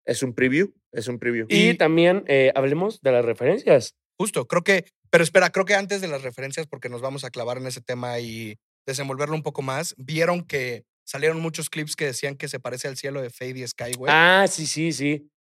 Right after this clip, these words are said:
Speaker 3: A mí
Speaker 2: Pues,
Speaker 3: no me parece.
Speaker 2: sí, a mí sí un poco.
Speaker 3: ¿Sí?
Speaker 2: Pero pues es algo que pasa en la industria, güey. Y por más que diga Bad Bunny que
Speaker 3: No voy a
Speaker 2: no le
Speaker 3: inventar el
Speaker 2: escriben
Speaker 3: hilo
Speaker 2: sus
Speaker 3: negro.
Speaker 2: rolas, güey, claro que le ayudan con la composición, güey.
Speaker 3: ¿Qué?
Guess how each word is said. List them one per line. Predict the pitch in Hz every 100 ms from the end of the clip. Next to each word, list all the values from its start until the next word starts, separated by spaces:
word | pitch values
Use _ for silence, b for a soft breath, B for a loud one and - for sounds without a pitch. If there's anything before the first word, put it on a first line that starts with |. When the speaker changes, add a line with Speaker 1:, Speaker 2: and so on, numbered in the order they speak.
| -
Speaker 3:
A | 151
mí | 185
Speaker 2:
Pues, | 247
Speaker 3:
no |
me | 220
parece. | 170 135 135 123 113
Speaker 2:
sí, | - 202 180
a |
mí | 196 208
sí | 220
un |
poco. | 170 143 120 113
Speaker 3:
¿Sí? | 104 196 277
Speaker 2:
Pero | 294
pues | 320
es | 320 320 302 294
algo | 320 311
que | 226 202
pasa | 208 202
en | 220
la |
industria, | 156 139 143 131 117
güey. | 113 -
Y | 165
por | 196
más | 220 233
que | 247
diga | 247 233
Bad | 214 196
Bunny | 190 196 190
que | 165
Speaker 3:
No | 147
voy |
a | 147
Speaker 2:
no | 180
le | 202
Speaker 3:
inventar | 151
el |
Speaker 2:
escriben | 180 185
Speaker 3:
hilo | -
Speaker 2:
sus | 135
Speaker 3:
negro. | 143
Speaker 2:
rolas, | 156 160 139
güey, | 143 143
claro | 147 139 151 147
que | 139 127 104 _ _ -
le | 151
ayudan | 151 156 175
con | 170 151
la | 135
composición, | 143 131 127 120 123 127 113
güey. | 95 _
Speaker 3:
¿Qué? | -